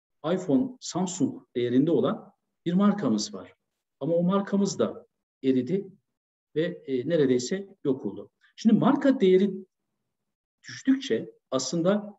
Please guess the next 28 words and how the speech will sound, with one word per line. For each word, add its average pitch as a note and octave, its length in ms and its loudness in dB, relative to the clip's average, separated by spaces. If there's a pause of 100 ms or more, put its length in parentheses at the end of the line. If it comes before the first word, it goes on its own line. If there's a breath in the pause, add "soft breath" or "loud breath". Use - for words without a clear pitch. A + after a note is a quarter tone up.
(160)
e, A#2+ 180 -10
patent A#3 380 0
sayılarındaki E3 1160 -2
düşüşü D#3 360 -10
de D4+ 60 2
görüyoruz. G3+ 360 -6
Bu B3 120 2
ikisi - 300 -4
birbirine G#3 300 2
çok - 340 -2
denk. - 300 -4
Yani D3 220 -2
siz - 280 -2
eğer D#3 320 -2 (500)
patent G#3 340 0
sayılarınızı, D3 880 2 (480)
e, A2 160 -6
marka F3 420 -2
değerinizle D3 480 -4
birlikte C3 560 -2 (180)
artırmıyor C3 560 2
iseniz G#2 460 -8
veya C#3 160 -2
bu D3 100 -8
patentlerinizi C#3+ 960 -2 (460)
doğru F3 260 2
bir F#3+ 60 0
şekilde, A#2+ 640 -4